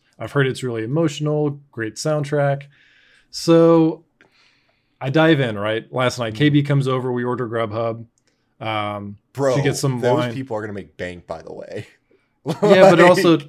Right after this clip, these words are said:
Speaker 1: it also sucks for 'em. Like, I, I hate to rely on 'em, but yeah, it, they're, they're gonna be busy for sure. Um, tip, tip your Grubhub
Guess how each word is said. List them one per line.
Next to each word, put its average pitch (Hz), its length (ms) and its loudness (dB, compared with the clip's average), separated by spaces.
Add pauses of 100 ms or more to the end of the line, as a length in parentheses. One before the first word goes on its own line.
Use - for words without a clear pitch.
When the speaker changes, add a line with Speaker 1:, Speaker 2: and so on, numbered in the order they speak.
(840)
Speaker 1:
it 165 140 4
also 151 260 4
sucks 135 320 -2
for 107 240 -4
'em. 107 80 -6
Like, 117 160 0
I, 160 240 0
I 127 120 -6
hate 151 260 2
to 123 260 -2
rely 117 320 -2
on 123 140 -2
'em, 120 80 -6
but 120 100 -4
yeah, 104 340 -2
it, 123 140 -4 (140)
they're, 135 320 2
they're 123 180 -2
gonna 123 160 -2
be 113 140 -4
busy 107 320 -4
for 104 160 -10
sure. 104 440 -8 (160)
Um, 98 520 -10 (480)
tip, 190 280 -2
tip 202 220 -6
your 165 320 2
Grubhub 131 680 0